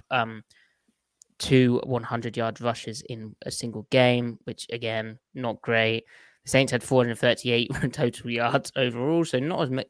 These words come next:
quite as many as the Lions, but still not great. They also went eight for fourteen on third down, above that magic fifty percent number that the Seahawks are looking for. And really, I mean, we are, again,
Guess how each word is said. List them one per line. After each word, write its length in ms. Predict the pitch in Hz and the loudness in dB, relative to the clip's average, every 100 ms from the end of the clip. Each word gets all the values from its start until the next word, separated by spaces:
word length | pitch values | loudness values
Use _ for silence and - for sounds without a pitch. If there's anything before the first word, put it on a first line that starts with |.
| - | 2
quite 240 | 156 151 | 6 6
as 100 | 123 | 6
many 180 | 127 123 | 0 0
as 140 | 117 | -2
the 100 | - | -2
Lions, 380 | 113 117 123 127 | 0 2 0 -4
but 120 | 98 | -8
still 400 | - 247 277 254 - - - - - | -6 -2 0 -2 -6 -20 -20 -6 -2
not 160 | 135 | 0
great. 340 | 127 123 127 - | 4 4 4 4
They 140 | 127 | 4
also 240 | 127 - | 4 2
went 220 | 123 120 - | 2 2 2
eight 180 | 127 127 | -2 -2
for 120 | 117 | -8
fourteen 520 | - 120 113 - 120 | -4 -4 -4 -6 -6
on 100 | 117 | -8
third 280 | - 117 110 | -4 -4 -2
down, 240 | 117 113 113 | -4 -4 -6
above 300 | 110 120 - | -2 -2 0
that 140 | 113 | -2
magic 340 | 117 113 117 | -2 -4 -8
fifty 320 | - 127 - 120 | -4 -4 -2 -6
percent 400 | - - 120 110 | -6 -6 -4 0
number 460 | 131 127 120 123 - _ _ - | 2 2 2 0 -2 _ _ -6
that 140 | 110 | -4
the 80 | 110 | -4
Seahawks 440 | - 120 107 - | -2 -2 -2 -4
are 60 | - | 2
looking 400 | 127 147 147 135 | 4 6 4 2
for. 460 | - 131 127 127 - _ _ _ - _ _ _ - | 8 12 12 12 8 _ _ _ -20 _ _ _ 2
And 400 | 131 131 131 135 _ _ _ | 6 6 4 -2 _ _ _
really, 640 | 165 143 151 143 131 131 - _ - - | 2 8 10 10 6 4 -2 _ -8 -2
I 100 | 135 | 0
mean, 160 | 131 | 4
we 160 | 127 135 | 6 10
are, 220 | 127 127 | 10 10
again, 460 | 127 123 123 120 | 6 4 2 0